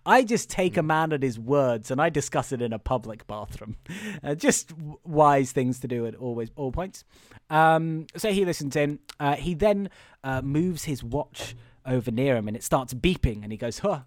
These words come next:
Speaker 1: time to take my pill." Um, at which point he goes back to Anne Hathaway and says, "Those guys were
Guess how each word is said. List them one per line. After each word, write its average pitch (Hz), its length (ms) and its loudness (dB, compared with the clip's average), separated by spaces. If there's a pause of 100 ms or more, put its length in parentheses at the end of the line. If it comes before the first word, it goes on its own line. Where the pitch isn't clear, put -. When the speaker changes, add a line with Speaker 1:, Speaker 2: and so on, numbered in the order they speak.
(360)
Speaker 1:
time 123 300 -4
to - 80 -14
take 160 260 -6
my 165 200 -4
pill." 151 460 -6 (440)
Um, 127 520 2
at - 40 -6
which 226 160 2
point 127 140 -4
he 117 40 -8
goes 117 180 -4
back - 160 -8
to 113 80 -6
Anne 113 100 -6
Hathaway 113 240 -6
and 110 80 -8
says, 110 180 -8
"Those 202 280 -4
guys 160 280 -8
were 117 120 -10